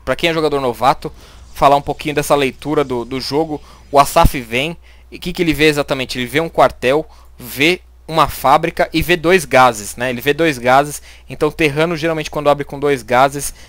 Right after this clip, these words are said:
a chance de voodoo é setenta por cento. Então ele faz essa leitura, já tira ima-, imediatamente um laboratório técnico pra ficar preparado com o seu observador pra pegar as voodoos quando elas vierem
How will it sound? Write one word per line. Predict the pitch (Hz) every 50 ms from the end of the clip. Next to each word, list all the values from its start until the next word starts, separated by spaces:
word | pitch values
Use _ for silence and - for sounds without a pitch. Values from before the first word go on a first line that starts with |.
| - - - -
a | - 120
chance | - - 156 156 151 143 139
de | 135 151
voodoo | 151 147 147 143 127 117 123 135 160 170 - - - - - - - -
é | - 123 127 127 123 123 120 113 113 - _ -
setenta | - - 156 147 - - 180 196 196 208
por | 180 - 165 147
cento. | - - 123 110 104 - -
Então | 110 - 147
ele | 156 151
faz | 139 - 151 151 143
essa | 135 - -
leitura, | 160 175 190 185 - - 180 196 208 196 - - - - - - - -
já | - 127 151
tira | 147 - - - 165 160 156 147 - -
ima-, | - 165 147 151 165 175 -
imediatamente | - 147 151 175 180 165 170 - 170 147 143 139 131 - - 98
um | 139 156 185
laboratório | 180 156 123 147 139 131 - - 139 143 156
técnico | - - 147 160 175 - 170 165 - - 139 - - - - - - -
pra | - 175 202 -
ficar | - 185 - 180 -
preparado | - - 165 160 - 156 139 127 135 143 160 151
com | 147 - - 175 190
o | 196
seu | - - 165
observador | 156 143 - - 147 135 131 123 117 120 123 135 165 175 - - - - - - - -
pra | - 143 170
pegar | - - 175 160 151 156 156
as | 151 -
voodoos | - 135 123 - 131 160 165 -
quando | - - 156 156 165 165
elas | 170 175 175 175 165
vierem | 170 160 131 123 120 110 101 98